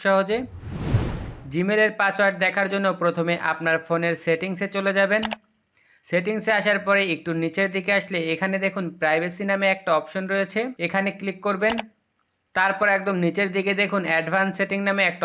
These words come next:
অপশন রয়েছে, এখানে ক্লিক করবেন। তারপর এখানে একদম উপরে দেখুন autofill service from Google, এখানে ক্লিক করবেন। এখন একটু নিচে দেখুন পাসওয়ার্ড নামে একটা অপশন রয়েছে,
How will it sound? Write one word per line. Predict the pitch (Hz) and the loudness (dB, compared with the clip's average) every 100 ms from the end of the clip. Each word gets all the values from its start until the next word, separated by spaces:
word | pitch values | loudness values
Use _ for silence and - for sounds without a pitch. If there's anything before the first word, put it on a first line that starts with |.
| 160 | 0
অপশন | 160 202 190 | 0 -6 -2
রয়েছে, | 196 202 208 170 | -4 -2 -4 -4
এখানে | 170 175 175 180 | -2 0 0 -4
ক্লিক | 180 180 | -10 -2
করবেন। | 196 202 233 233 _ _ _ _ _ _ - | -2 0 -2 -4 _ _ _ _ _ _ -2
তারপর | 185 185 208 208 | 0 2 2 2
এখানে | 202 208 202 | 2 2 2
একদম | 190 202 190 | 0 0 -2
উপরে | 175 202 196 202 | 0 2 2 0
দেখুন | 208 208 - 160 | 0 -4 0 0
autofill | 165 180 202 202 - | 0 -6 -4 -6 -2
service | 170 170 190 180 - | 0 0 -4 -6 -2
from | 190 180 160 | 0 2 2
Google, | 170 196 196 180 | 2 2 0 -2
এখানে | 190 190 180 | 0 -2 -2
ক্লিক | 196 190 202 | -6 -6 -2
করবেন। | 196 208 233 220 - _ _ _ _ _ - | 0 2 0 -2 -14 _ _ _ _ _ -6
এখন | 165 180 214 220 | -4 0 0 0
একটু | 220 196 | -2 -2
নিচে | 180 180 208 202 | 0 0 0 0
দেখুন | 202 196 175 | -2 -4 0
পাসওয়ার্ড | 175 170 202 202 202 | 0 0 2 0 2
নামে | 202 202 175 | 0 0 0
একটা | 175 156 | 2 0
অপশন | 160 202 196 | 0 -4 0
রয়েছে, | 202 202 | -2 0